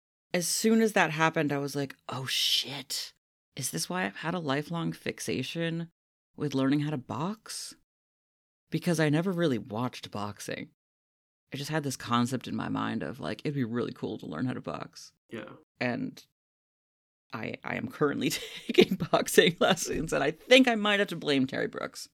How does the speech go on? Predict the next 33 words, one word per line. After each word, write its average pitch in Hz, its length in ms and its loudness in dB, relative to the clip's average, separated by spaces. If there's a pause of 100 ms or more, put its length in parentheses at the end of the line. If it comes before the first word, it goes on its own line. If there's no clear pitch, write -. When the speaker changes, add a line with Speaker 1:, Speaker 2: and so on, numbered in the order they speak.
(460)
Speaker 2:
Yeah, 233 300 -4 (280)
I 123 40 -6
mean, 131 260 -2
uh 143 240 -12 (260)
Speaker 1:
But 185 100 0
yeah, 170 180 2 (260)
when 175 100 -2
the 175 80 -2
boxing 185 380 6
gloves 202 240 4
came 202 220 0
out 190 200 2
and 160 140 2
he 151 80 2
challenged 143 480 4
that 165 180 4
guy, 170 400 4
I 170 140 6
thought 139 320 2
that 139 80 2
it 143 60 6
was 104 120 -2
gonna 143 160 2
be, 135 140 0
like, 127 340 -4 (960)
instant 151 360 2
victory. 123 500 0 (960)
I 156 80 -2
thought 151 140 -2
he 143 60 2
was 135 120 -2
just 139 140 -8
gonna - 180 -2